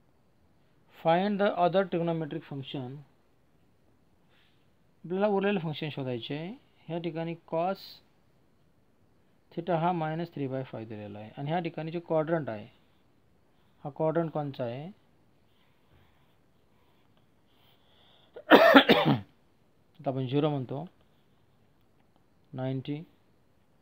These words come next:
वन एटी, टू सेवन्टी. हा theta कुठं आहे? तर theta ह्या ठिकाणी, हा बघा theta असेल इथं असा,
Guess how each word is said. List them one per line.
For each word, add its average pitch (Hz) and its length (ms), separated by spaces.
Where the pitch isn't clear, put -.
वन 139 180
एटी, 143 300
टू 143 100
सेवन्टी. 113 560
हा 147 180
theta 175 200
कुठं 180 160
आहे? 156 140
तर 156 120
theta 160 200
ह्या 160 100
ठिकाणी, 143 300
हा 131 60
बघा 123 160
theta 110 180
असेल 107 240
इथं - 220
असा, - 180